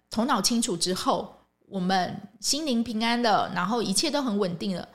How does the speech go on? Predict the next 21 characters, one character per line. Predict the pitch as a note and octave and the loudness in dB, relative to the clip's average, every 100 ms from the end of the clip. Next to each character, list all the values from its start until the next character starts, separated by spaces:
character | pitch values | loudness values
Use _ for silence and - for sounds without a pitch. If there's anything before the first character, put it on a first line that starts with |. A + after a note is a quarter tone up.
| - _ | -20 _
也 | A3 | -4
许 | B3+ C#4 | 0 2
我 | A3 | 2
们 | F3 F3 | 0 0
就 | A#3+ | -2
不 | G3 F3+ | -2 -2
再 | A#3 G3 E3+ E3+ F#3+ | 0 0 0 -2 -6
会 | - | -4
去 | - A3 | -2 0
需 | - G3+ A#3 | -2 0 2
要 | A#3 F#3+ | 4 4
这 | G3+ G3+ | 2 2
些 | G#3 G3 | 2 0
很 | G3 E3 F3+ | -2 -8 -4
外 | D4 A3 | -2 0
在 | G3+ A3+ F#3 | 2 2 2
的 | F3+ | 0
一 | F#3 | -2
个 | F3+ F3+ - - - | -2 -2 -4 -8 -4
所 | - G3+ - | -2 0 2
求， | - - - | 2 2 -4